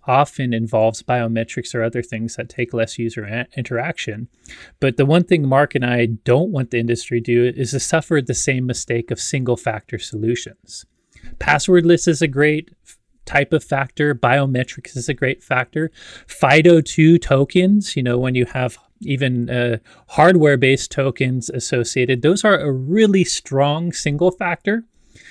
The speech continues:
But so, you know, in the scheme of one single factor versus the other, a fido token is, is high on the list.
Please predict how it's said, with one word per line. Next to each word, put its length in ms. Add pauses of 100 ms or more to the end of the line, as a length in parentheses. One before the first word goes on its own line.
(260)
But 300 (160)
so, 480
you 160
know, 220
in 160
the 80
scheme 340
of 140
one 260
single 300
factor 420
versus 460
the 160
other, 400
a 100
fido 380
token 400
is, 260
is 160
high 300
on 140
the 100
list. 420